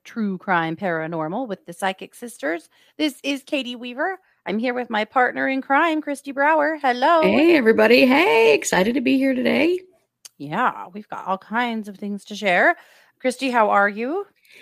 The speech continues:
Speaker 2: I, I'm doing okay. Um, I attempted something over the weekend that it's possible maybe I've gotten a little too old to do or a
Speaker 1: <laughs>
Speaker 2: little too arth-, arthritic to do. I'm sort of famous for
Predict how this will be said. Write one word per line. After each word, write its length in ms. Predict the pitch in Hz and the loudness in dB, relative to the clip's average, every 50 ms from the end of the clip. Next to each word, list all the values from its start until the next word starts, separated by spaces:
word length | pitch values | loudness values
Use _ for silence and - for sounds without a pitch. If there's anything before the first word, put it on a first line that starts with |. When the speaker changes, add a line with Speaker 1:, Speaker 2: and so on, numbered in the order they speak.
| - - - - - _ - | -20 -20 -20 -20 -20 _ 0
Speaker 2:
I, 400 | - 277 302 339 381 415 403 - - | 2 6 6 8 6 6 4 2 4
I'm 180 | - 349 415 415 | 4 6 6 6
doing 220 | 415 415 427 392 370 392 | 6 6 6 4 4 2
okay. 440 | - - 294 285 294 311 349 381 - | 2 2 4 4 4 4 2 2 -2
Um, 420 | - 240 262 269 269 262 262 262 - | -2 0 0 2 2 2 2 2 2
I 200 | - 262 294 320 | 2 4 6 6
attempted 580 | 339 330 302 311 - 269 262 269 - 285 240 | 6 6 4 2 2 2 2 2 2 0 -4
something 380 | - - 262 254 254 262 254 233 | -2 -2 -2 0 0 0 -2 -2
over 180 | 226 214 240 | -2 -2 -2
the 100 | 226 220 | -2 -2
weekend 460 | 190 214 208 - - 247 269 294 285 247 | -2 -4 -6 -4 -4 -4 -2 -2 -2 -2
that 80 | 185 | -4
it's 200 | 180 - - - - _ _ _ _ _ _ | -6 -8 -10 -16 -20 _ _ _ _ _ _
possible 580 | _ _ - 170 190 - - 220 208 226 233 | _ _ -10 -10 -10 -10 -10 -10 -8 -8 -6
maybe 340 | 220 214 214 226 214 226 214 | -4 -4 -4 -2 -2 -2 -2
I've 140 | 208 214 - | -2 -4 -4
gotten 240 | - 226 226 - 226 | -6 -6 -4 -4 -4
a 40 | 208 | -2
little 220 | 208 214 226 220 | -2 -2 -2 -2
too 180 | - - 220 214 | -2 2 4 4
old 200 | 208 214 220 214 | 4 4 2 2
to 80 | - 196 | 2 4
do 340 | 185 208 226 277 302 302 302 | 4 6 6 8 6 6 6
or 460 | 277 202 196 196 196 190 185 185 - - 269 - - 233 - - - | 6 8 8 8 8 8 6 4 2 -2 0 2 2 0 2 4 6
a 40 | 185 | 6
Speaker 1:
<laughs> 0 | |
Speaker 2:
little 240 | 196 202 208 226 220 | 8 10 8 8 6
too 220 | 226 - 233 233 | 6 6 6 8
arth-, 360 | 233 220 214 214 - 185 - | 8 8 8 4 0 -4 0
arthritic 640 | - 180 180 180 180 - 190 185 202 233 254 247 - | 2 4 4 4 2 2 4 6 6 6 4 4 0
to 100 | - 269 | 0 2
do. 220 | 262 294 294 277 | 4 6 6 6
I'm 180 | - 226 254 254 | 6 6 6 6
sort 220 | - - 392 440 | 4 6 6 6
of 100 | 415 - | 6 4
famous 580 | - - - 185 190 214 233 240 247 233 - - | 4 4 6 6 8 8 8 8 6 4 2 0
for 560 | - - 226 214 214 208 202 196 190 180 | 0 0 2 4 4 4 6 4 4 2